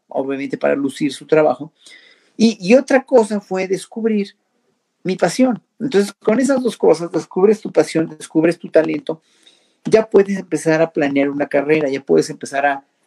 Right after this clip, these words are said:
a, a decir que vas a ser músico, vas a ser bailarín, vas a ser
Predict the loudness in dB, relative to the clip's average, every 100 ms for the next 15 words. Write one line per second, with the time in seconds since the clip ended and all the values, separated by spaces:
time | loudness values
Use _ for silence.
0 | _ _ 0 0 0 -2 -4 -6 -10 _
1 | _ _ -4 -2 -2 -2 -6 -4 -6 -8
2 | _ _ _ _ _ -2 0 0 -4 -2
3 | -2 -2 -12 _ _ _ -4 -2 0 -2
4 | 0 0 -2 -6 -2 0 2 2 2 0
5 | -4 -2 -2 -2 -6 0 0 0